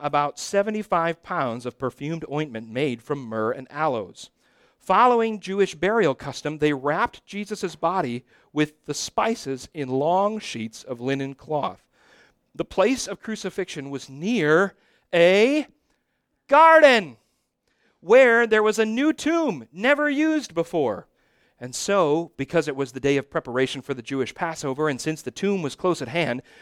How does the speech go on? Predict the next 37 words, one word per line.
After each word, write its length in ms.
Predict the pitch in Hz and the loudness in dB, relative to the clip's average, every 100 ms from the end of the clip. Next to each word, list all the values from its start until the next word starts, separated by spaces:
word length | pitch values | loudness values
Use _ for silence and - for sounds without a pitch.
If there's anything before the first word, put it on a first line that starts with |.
| - - | -12 -4
they 120 | 110 | 0
laid 460 | 107 135 156 165 - | 2 2 0 -2 -6
Jesus 460 | 123 120 120 - - - | -6 -4 -4 -6 -12 -6
there. 320 | 127 104 90 _ _ | -4 -4 -8 _ _
So 140 | - 135 | -10 -8
Joseph 440 | 123 180 190 165 151 | 0 0 0 -6 -4
of 100 | 143 | -2
Arimathea, 640 | 139 131 123 131 135 127 | 0 -2 -4 0 0 0
along 260 | 117 127 135 | -2 -2 -2
with 120 | 117 | -8
Nicodemus, 640 | 127 - 113 110 107 - - | -10 -10 -10 -8 -8 -10 -12
are 100 | 110 | -14
both 320 | 117 156 147 | 0 0 2
well 200 | - 160 | 0 0
connected 480 | 170 143 127 - 123 - _ | 0 -6 -6 -8 -14 -16 _
to 60 | - | -10
the 60 | 123 | -6
religious 380 | 120 123 127 | -4 -4 -6
authorities. 600 | 123 - 107 101 90 - - _ _ _ _ _ - | -10 -8 -6 -6 -10 -16 -20 _ _ _ _ _ -6
So 140 | 135 | -2
they're 400 | 156 190 170 147 - _ _ _ | 4 4 4 2 -6 _ _ _
taking 280 | - 185 160 | -6 -4 -2
a 60 | 120 | -2
risk 520 | 147 190 156 - - | 2 2 0 -6 -6
by 120 | 135 | -6
asking 440 | 143 165 - 156 135 | -4 -6 -6 -12 -10
the 80 | |
Romans, 400 | 131 180 143 135 | -4 -2 -2 -8
"Hey, 160 | - 175 | -4 -4
can 160 | - 160 | -4 -6
we 80 | |
have 160 | 165 135 | -6 -6
Jesus' 500 | 139 139 - - 110 | -6 -8 -8 -12 -10
body?" 480 | - 127 139 95 98 _ _ _ | -4 -2 -2 -4 -12 _ _ _
Because 260 | 127 143 123 | -8 -6 -2
they 140 | 180 | -2
believe 640 | 127 113 220 254 123 - | -2 -2 0 0 -2 -8